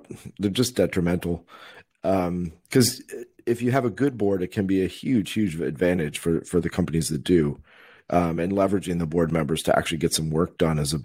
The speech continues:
is a big positive that the best entrepreneurs do. Um, in terms of the ones that I've, industries that I've liked, um,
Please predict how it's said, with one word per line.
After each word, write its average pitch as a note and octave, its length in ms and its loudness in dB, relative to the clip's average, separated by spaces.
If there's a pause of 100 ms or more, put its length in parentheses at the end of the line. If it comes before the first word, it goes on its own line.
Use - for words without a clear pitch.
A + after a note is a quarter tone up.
is D2 180 0
a D#2 60 -2
big D2 520 0
positive D#2+ 520 0
that E2 180 0
the F2+ 100 0
best D#2 400 0
entrepreneurs C#2+ 560 -4
do. C2+ 260 -6 (800)
Um, E2+ 380 0 (520)
in - 60 -18
terms C#3 260 0
of A2+ 60 2
the F2 80 4
ones F2+ 280 0
that F2+ 100 4
I've, D#2 280 -2 (460)
industries G2+ 640 0
that E2 100 2
I've D#2 180 0
liked, D#2+ 500 0 (280)
um, F2+ 420 0